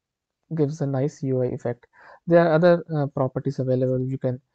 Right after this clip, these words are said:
uh, control the opacity, scale in, scale out,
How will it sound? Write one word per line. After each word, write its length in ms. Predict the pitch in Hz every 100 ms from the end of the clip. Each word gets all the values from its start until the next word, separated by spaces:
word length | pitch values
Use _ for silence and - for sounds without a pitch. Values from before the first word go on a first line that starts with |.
| _ _ _ _ -
uh, 160 | 139 131
control 320 | 135 135 135
the 120 | 131 131
opacity, 680 | 123 135 - 131 127 127 -
scale 440 | - - 131 127
in, 160 | 127 131
scale 340 | - 131 131
out, 220 | 120 123